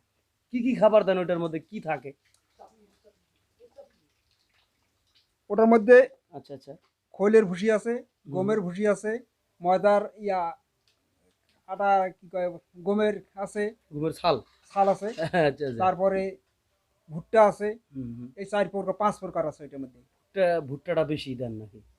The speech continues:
Speaker 2: না, ওইখানে মিক্সার করা আছে।
Speaker 1: ধানের গুঁড়া দেন না?
Speaker 2: ধানের গুঁড়া ভাই আছে, ওইখানে মিক্সার করা আছে।
Speaker 1: ওষুধ পানি, ডিসিবি দেন না?
Speaker 2: না।
Speaker 1: ডিপি পাউডার দেন না?
Speaker 2: না।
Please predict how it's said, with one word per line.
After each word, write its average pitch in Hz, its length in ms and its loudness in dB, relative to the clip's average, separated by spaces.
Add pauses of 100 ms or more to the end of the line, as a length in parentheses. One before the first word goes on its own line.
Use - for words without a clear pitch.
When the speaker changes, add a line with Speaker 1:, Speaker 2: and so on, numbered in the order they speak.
(100)
Speaker 2:
না, 220 160 2
ওইখানে 226 420 2
মিক্সার 202 340 -2
করা 185 160 0
আছে। 160 80 2
Speaker 1:
ধানের 156 280 0
গুঁড়া 165 160 2
দেন 135 140 0
না? 117 180 -8 (160)
Speaker 2:
ধানের 208 240 -4
গুঁড়া 202 180 4
ভাই 185 180 0
আছে, 190 140 -6
ওইখানে 208 240 -6
মিক্সার 180 300 -6
করা 170 160 -6
আছে। 175 80 -2
Speaker 1:
ওষুধ 160 260 -4
পানি, 160 220 -2
ডিসিবি 151 400 -6
দেন 143 160 0
না? 123 180 -4
Speaker 2:
না। 165 180 -6 (600)
Speaker 1:
ডিপি 156 200 -6
পাউডার 151 300 2
দেন 135 140 -2
না? 107 160 -10 (140)
Speaker 2:
না। 143 220 -8